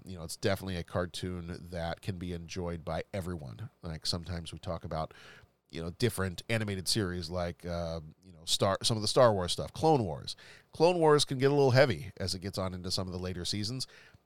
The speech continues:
This one can too. Like, it's still very much a kid's cartoon. Um,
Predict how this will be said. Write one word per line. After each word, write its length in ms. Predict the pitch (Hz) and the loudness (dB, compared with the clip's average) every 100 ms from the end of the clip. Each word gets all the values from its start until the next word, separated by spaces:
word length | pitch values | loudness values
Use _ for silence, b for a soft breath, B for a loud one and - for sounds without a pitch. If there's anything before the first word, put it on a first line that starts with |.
| _ 104 | _ 0
This 200 | 160 - | 2 4
one 200 | 190 175 | 2 2
can 240 | 156 151 | -2 0
too. 300 | 143 147 92 - _ | 0 0 0 -8 _
Like, 120 | 101 | -4
it's 140 | 107 - | 0 0
still 240 | - 151 | 2 2
very 300 | 120 117 131 | 4 4 4
much 240 | 120 123 | 2 0
a 40 | 104 | -2
kid's 280 | - 107 - | -2 -2 2
cartoon. 560 | 113 104 - 98 120 B B B B | 0 0 -4 -6 -8 B B B B
Um, 460 | 104 98 87 80 78 | 0 2 2 -2 -12